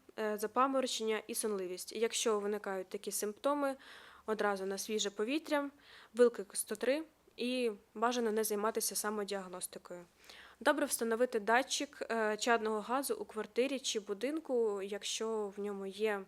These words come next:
пічне або газове опалення. З метою запобігання виникнення пожеж, а також забезпечення пожежної безпеки в житловому секторі, готовності до опалювального сезону, е, офіцерами-рятувальниками громад разом з представниками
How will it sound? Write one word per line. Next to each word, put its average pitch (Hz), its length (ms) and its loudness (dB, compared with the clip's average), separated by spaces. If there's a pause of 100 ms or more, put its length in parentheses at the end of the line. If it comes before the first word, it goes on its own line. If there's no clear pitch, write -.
(200)
пічне 240 460 -2
або 202 160 -4
газове 196 400 -6
опалення. 175 460 -10 (960)
З 208 80 -4
метою 277 420 6
запобігання 226 640 0
виникнення 202 520 -4
пожеж, 233 520 0
а 208 60 -8
також 208 480 -8
забезпечення 208 640 -4
пожежної 262 480 -2
безпеки 240 580 -2
в 208 260 -4
житловому 208 440 -4
секторі, 202 560 -2 (500)
готовності 214 640 2
до 202 140 0
опалювального 190 640 -2
сезону, 254 640 0 (480)
е, 214 200 0
офіцерами-рятувальниками 226 1300 2
громад 220 460 -2
разом 208 380 -2
з 190 200 -6
представниками 208 920 -2